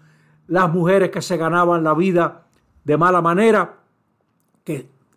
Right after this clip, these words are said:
muchas veces desesperada, hay que estar muy desesperado para estar en ese trabajo, se acercaron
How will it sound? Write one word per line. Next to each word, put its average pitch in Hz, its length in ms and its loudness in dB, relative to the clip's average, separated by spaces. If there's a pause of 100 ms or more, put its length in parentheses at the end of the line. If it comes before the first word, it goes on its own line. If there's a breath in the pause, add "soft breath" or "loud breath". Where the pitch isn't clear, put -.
(300)
muchas 151 280 -6
veces 156 360 -4 (180)
desesperada, 156 760 -2
hay 147 100 -6
que 151 120 -12
estar 151 500 -8
muy 156 280 -4
desesperado 151 840 -4 (420 soft breath)
para 143 340 -4
estar 156 360 -6
en 143 100 -8
ese 156 220 -8
trabajo, 165 600 0 (540 soft breath)
se - 260 -10
acercaron 151 840 -4